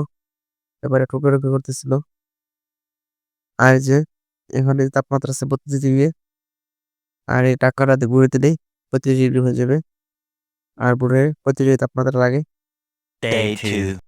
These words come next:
Speaker 1: আর আজকে দ্বিতীয় দিন, মাশাআল্লাহ, এমনিতে একটা বাচ্চা মারা যায়নি, কিন্তু তিনটা বাচ্চা আর কি পায়ের সমস্যা, এগুলো আজকে মারা না গেলেও হয়তো পরে মারা যাবে। যাই হোক, এমনিতে কিছু হয়নি। আর কোয়েল পাখি ডিমের সাথে, মানে চার পাঁচ দিন আগে আর কি ইয়া করছিলাম, মানে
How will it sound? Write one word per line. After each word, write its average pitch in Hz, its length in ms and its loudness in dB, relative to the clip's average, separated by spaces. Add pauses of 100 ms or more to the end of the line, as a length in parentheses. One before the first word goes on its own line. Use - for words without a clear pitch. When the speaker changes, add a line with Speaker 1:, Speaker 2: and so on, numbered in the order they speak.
(220)
Speaker 1:
আর 123 160 0
আজকে - 220 -4
দ্বিতীয় 135 280 2
দিন, 135 120 4 (340)
মাশাআল্লাহ, 127 400 2 (240)
এমনিতে 139 260 0
একটা 135 180 0
বাচ্চা 135 220 2
মারা 131 180 2
যায়নি, 127 180 0 (180)
কিন্তু 135 240 -4
তিনটা 143 240 2
বাচ্চা 127 200 0
আর 131 80 2
কি 131 120 -6
পায়ের 131 200 2
সমস্যা, 123 340 -4 (920)
এগুলো 139 280 2
আজকে - 220 -8
মারা 139 200 2
না 143 60 4
গেলেও 139 240 4 (120)
হয়তো 135 280 0
পরে 135 180 4
মারা 131 220 2
যাবে। 131 200 2 (920)
যাই 127 120 2
হোক, 139 120 0
এমনিতে 131 320 0
কিছু 131 140 -6
হয়নি। 123 240 0 (500)
আর 135 140 0
কোয়েল 147 200 6
পাখি 143 200 0
ডিমের 139 300 2
সাথে, 135 220 0 (260)
মানে 123 220 0
চার 131 120 0
পাঁচ 135 180 2
দিন 127 140 0
আগে 131 160 6
আর 131 120 0
কি - 140 -10
ইয়া 131 140 4
করছিলাম, 131 360 -2 (180)
মানে 123 140 -4